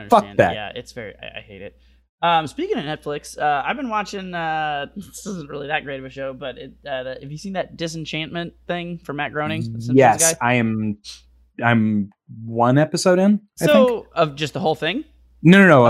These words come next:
Speaker 1: of the
Speaker 2: of the new
Speaker 1: latest
Speaker 2: season?
Speaker 1: season.
Speaker 2: So,
Speaker 1: Yeah.
Speaker 2: yeah, that show's really cool. What I like about
Speaker 1: like
Speaker 2: it
Speaker 1: it.
Speaker 2: is that it, it, like, has weird,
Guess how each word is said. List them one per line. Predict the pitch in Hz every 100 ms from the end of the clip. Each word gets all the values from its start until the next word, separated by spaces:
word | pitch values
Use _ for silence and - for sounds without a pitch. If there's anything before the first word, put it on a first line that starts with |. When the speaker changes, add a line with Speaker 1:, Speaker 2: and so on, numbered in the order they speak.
| 139
Speaker 1:
of |
the | 120
Speaker 2:
of | 110
the | 107
new |
Speaker 1:
latest | 117 104 151
Speaker 2:
season? | 151 110
Speaker 1:
season. | 92 92 87 - -
Speaker 2:
So, | 104 - -
Speaker 1:
Yeah. | 277 233
Speaker 2:
yeah, | -
that | 269
show's | - 508 190
really | 185 247 233
cool. | - 208 190 156
What | 147 175 160
I | 185
like | 175 214 320 -
about | 175 117 101
Speaker 1:
like | 156
Speaker 2:
it | - -
Speaker 1:
it. | 175
Speaker 2:
is | 165
that | 165 175 170
it, | 175 175 - _
it, | 175 170 -
like, | 160 160 - -
has | - 110 175 196 202 175 143
weird, | 139 156 185 196 202 202